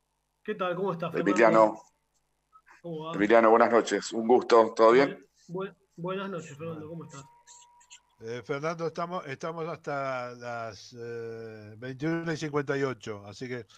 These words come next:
Speaker 3: vamos a aprovechar el tiempo. Eh, has, has escrito hace un ratito en tu Twitter un comentario sobre este aumento de la cuota social.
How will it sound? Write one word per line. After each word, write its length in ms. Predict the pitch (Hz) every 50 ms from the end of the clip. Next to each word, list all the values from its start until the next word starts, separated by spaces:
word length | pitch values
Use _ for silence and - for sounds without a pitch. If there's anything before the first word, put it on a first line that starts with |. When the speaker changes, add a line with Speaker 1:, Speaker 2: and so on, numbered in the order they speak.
| _ _ _ -
Speaker 3:
vamos 180 | 113 123 123
a 40 | 127
aprovechar 440 | 117 131 127 123 120 113 131 127 127
el 120 | 123 117 113
tiempo. 400 | 131 120 110 104 110 107 98 _ _ - - - - -
Eh, 420 | 117 127 131 127 127 123 123 - -
has, 280 | 147 139 139 - 196 -
has 200 | 160 156 151 156
escrito 500 | 170 - - 175 170 156 175 160 156 156
hace 200 | 139 - - 147
un 60 | 139
ratito 380 | 143 151 143 151 165 147 - 156
en 60 | 143
tu 160 | 131 147 147
Twitter 520 | 135 - 165 160 147 - 170 160 156 151 143 _ _ _ _ _ _ _
un 160 | - 131 135
comentario 520 | 139 147 143 147 147 135 - 156 151 147 139
sobre 300 | - 156 147 143 143 139
este 140 | - -
aumento 400 | 139 143 143 151 156 143 - 147
de 80 | 143 135
la 80 | 135 131
cuota 300 | - 147 139 - 139 135
social. 600 | - 139 127 - - 156 143 131 123 113 104